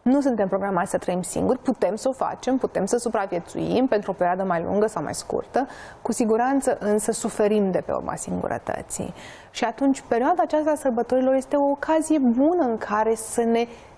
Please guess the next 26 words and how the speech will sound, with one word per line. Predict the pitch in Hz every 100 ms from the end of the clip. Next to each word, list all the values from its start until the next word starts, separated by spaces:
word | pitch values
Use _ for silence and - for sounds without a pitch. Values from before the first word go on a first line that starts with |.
| -
recăutăm | - 226 311 330 269 247 233 - 226 233 -
acei | 214 196 - 277 240
oameni | 208 196 202 202
care, | - 208 208 208 - - - - 208
um, | 208 202 - - - - -
la | - 240
un |
moment | 262 262
dat | 285 285
au |
făcut | 269 269 285
parte | 240 214
din | 196
viața | 190 190 190
noastră | 185 185 190 - 196 196
și | -
poate | - 214 208
că | - 208 202 185
am | - 208
neglijat | 208 196 202 190 190 -
să | - 175
menținem | 180 175 165 170 87
legătura | - - - - -
aceea. | - - - - - - - -
Sau | - 254 240
oameni | 285 359